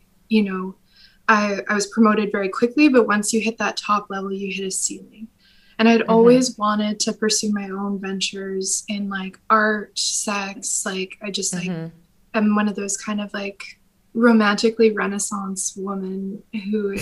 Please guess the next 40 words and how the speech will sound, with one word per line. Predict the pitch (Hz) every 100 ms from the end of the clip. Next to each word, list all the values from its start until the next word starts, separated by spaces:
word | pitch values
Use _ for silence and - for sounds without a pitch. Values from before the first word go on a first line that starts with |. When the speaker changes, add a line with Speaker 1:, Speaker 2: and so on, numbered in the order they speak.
| -
Speaker 1:
I | 208 196
just, | 214 202 202 180 196 -
Speaker 2:
<laughs> | _ -
Speaker 1:
I | 208
love | 220 220 220
everything, | 214 214 208 208 202 196
like, | 196 196 -
sexual | - 220 - 220
and | 196 196
creative | - 208 208 214 214 196 190
and | 190
natural. | 196 196 196 - 202 190 185 180
And | 185 190 190 _ _ -
Speaker 2:
Mm-hmm. | 180 165 185 175 185 - _ -
Speaker 1:
so | 240 233 220 -
I | - 240
worked | 233 247 254
there | 262
long | 247 240 233
enough | 220 226
to | 233
get, | 214 208 202 - - - -
um, | 214 208 196 190 185 190 - _ _ _ _ - -
to | - 240 226 208 208 208 208 -
be |
able | 208 208
to | 220
buy | 196 202 202
a |
home, | 190 220 254 254 262 254
to | - 208 202
kind | - 202
of, | 202 196
like, | 196 - -
set | 220 208
myself | 208 - 202 -
up | 196 -
financially. | 208 202 196 202 - 202 196 196 220
Um, | 190 190 202
I've | 208